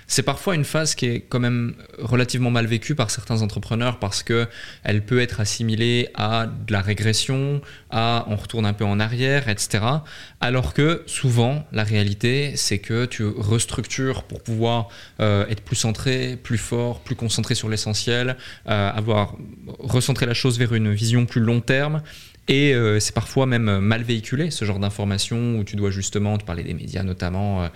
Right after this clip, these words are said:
euh, les médias vont uniquement véhiculer, « Ah, telle boîte, licenciement, euh, telle boîte supprime complètement sa division Web trois, euh, mille cinq cents emplois en moins, machin, euh, la, la fin de, la fin du Web trois, et cetera. » Les médias adorent ça.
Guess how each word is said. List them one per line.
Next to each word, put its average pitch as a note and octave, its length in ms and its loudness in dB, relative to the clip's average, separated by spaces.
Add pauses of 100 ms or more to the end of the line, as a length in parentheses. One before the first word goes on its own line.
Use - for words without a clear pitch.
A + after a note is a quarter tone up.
(360)
euh, F2+ 200 0
les F#2 120 0
médias G2 260 2
vont G#2+ 140 2
uniquement G#2 300 2
véhiculer, « G#2 580 0
Ah, - 320 -8 (160)
telle - 200 -4
boîte, - 420 -6
licenciement, A#2 800 -4 (320)
euh, A2+ 100 -2
telle B2 280 0
boîte B2 520 -2
supprime C#3 480 -2
complètement B2+ 800 0
sa B2 160 0
division A#2+ 540 0
Web A#2+ 260 0
trois, A#2 500 0
euh, G#2+ 140 2
mille A#2+ 200 2
cinq A#2+ 220 0
cents A#2 240 0
emplois A#2 320 0
en A#2 80 2
moins, A#2 320 -2
machin, A#2 540 0
euh, A2 40 2
la, G#2+ 280 -2 (240)
la A#2+ 120 0
fin C#3+ 280 2
de, C3 80 2
la A2+ 180 2
fin B2+ 180 -2
du B2 60 0
Web A#2+ 220 2
trois, A#2+ 220 -2
et - 40 -6
cetera. » - 220 -6
Les A#2 60 -2
médias A#2+ 280 2
adorent A#2 240 0
ça. - 240 -2